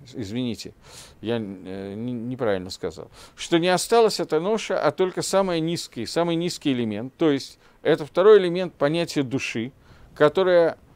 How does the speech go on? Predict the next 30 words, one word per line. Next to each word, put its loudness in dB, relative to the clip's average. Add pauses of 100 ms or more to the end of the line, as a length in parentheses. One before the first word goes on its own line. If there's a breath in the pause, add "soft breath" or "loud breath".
штуфа 0
де, -2
шитуфа -4
де -2
гуфа, -6
которая -2
является 0
компаньоном -2
тела. -8 (480 loud breath)
То 6
есть 0
в -2
нефише -2 (200)
есть 0
две 4
части. -2 (320 soft breath)
Одна 2
часть 0
более 4
духовная, -2
другая 0
более 0
материальная. -8 (380 loud breath)
Более 10
духовная 0
часть, -4
она 0 (1080 soft breath)
как 2
бы -2
практически -4